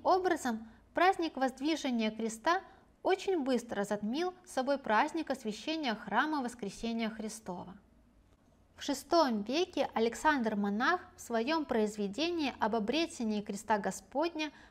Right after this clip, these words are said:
описывает происходящее ежегодное освящение храма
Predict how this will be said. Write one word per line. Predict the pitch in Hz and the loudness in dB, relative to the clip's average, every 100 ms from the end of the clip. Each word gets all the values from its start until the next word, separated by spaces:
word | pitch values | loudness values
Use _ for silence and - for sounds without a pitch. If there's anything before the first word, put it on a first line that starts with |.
| _ | _
описывает | - 226 226 339 359 311 311 302 | -4 -2 0 0 0 2 2 2
происходящее | - 233 233 247 220 277 254 - 208 | 0 0 0 -2 2 2 0 -2 -2
ежегодное | 202 196 190 302 330 269 | -2 -4 0 2 0 -4
освящение | - 208 - 269 285 285 | -6 -8 -6 -4 -4 -4
храма | - 208 180 175 | -4 -4 -4 -8